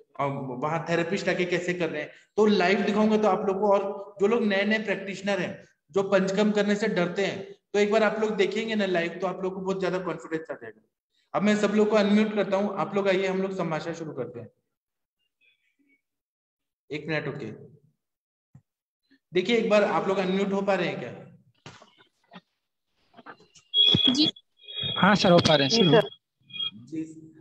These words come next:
Speaker 1: तो अभी अपना अपना, अम, ये करिए, अपना अपना अनुभव share करिए आप लोग। कुछ नए cases आए हैं तो बता सकते हैं आप लोग।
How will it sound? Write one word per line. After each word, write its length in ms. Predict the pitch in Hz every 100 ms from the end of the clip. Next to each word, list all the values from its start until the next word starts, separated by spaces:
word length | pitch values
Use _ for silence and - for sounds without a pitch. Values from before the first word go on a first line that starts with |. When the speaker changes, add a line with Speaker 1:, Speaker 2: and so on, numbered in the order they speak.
| -
Speaker 1:
तो 60 | 196
अभी 320 | 180 226 226
अपना 420 | 180 208 - 214
अपना, 500 | 208 214 220 214 -
अम, 180 | 165 165
ये 300 | 156 160 196
करिए, 280 | 196 190 180 185 - - - - -
अपना 200 | - 190
अपना 200 | 185 196
अनुभव 360 | 190 180 180 196
share 240 | 196 190
करिए 280 | 185 170 170
आप 120 | 151
लोग। 180 | 156 160 - - - - - - - - - - - 156 _ _ _ _ _ _ _ _ _ _ _ _ _ _ _ _ -
कुछ 220 | 202 202
नए 300 | 185 180 185
cases 380 | 202 202 196 208
आए 140 | 190 185
हैं 140 | 190
तो 80 | 190
बता 260 | 180 180
सकते 320 | 185 185 185 165
हैं 100 | 139
आप 60 |
लोग। 460 | 143 135 139 -